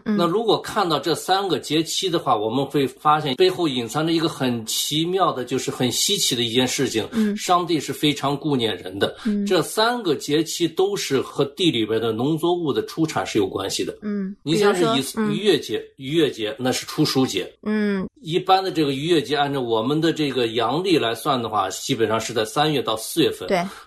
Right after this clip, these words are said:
Speaker 2: 春暖花开的日子。
Speaker 1: 对。
Speaker 2: 开始有树上的这种新出的果子
Speaker 1: 果子，
Speaker 2: 刚开始出熟了。
Speaker 1: 嗯，嗯，嗯。
Speaker 2: 新出的果子，是吧？
Speaker 1: 嗯。
Speaker 2: 这个五旬节就是在五，五十天以后，那就到了五月份、六月份。
Speaker 1: 嗯。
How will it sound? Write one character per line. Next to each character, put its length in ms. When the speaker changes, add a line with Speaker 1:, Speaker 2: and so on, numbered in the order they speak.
Speaker 2:
春 180
暖 160
花 200
开 200
的 60
日 140
子。 140
Speaker 1:
对。 200
Speaker 2:
开 200
始 160
有 120
树 300
上 160
的 80
这 140
种 120
新 360
出 180
的 80
果 300
子 60
Speaker 1:
果 60
子， 60
Speaker 2:
刚 160
开 160
始 140
出 180
熟 260
了。 220
Speaker 1:
嗯， 200
嗯， 20
嗯。 60
Speaker 2:
新 220
出 200
的 80
果 240
子， 200
是 160
吧？ 220
Speaker 1:
嗯。 260
Speaker 2:
这 140
个 100
五 240
旬 240
节 160
就 100
是 80
在 140
五， 480
五 140
十 100
天 260
以 60
后， 340
那 160
就 140
到 220
了 80
五 260
月 100
份、 240
六 160
月 120
份。 200
Speaker 1:
嗯。 260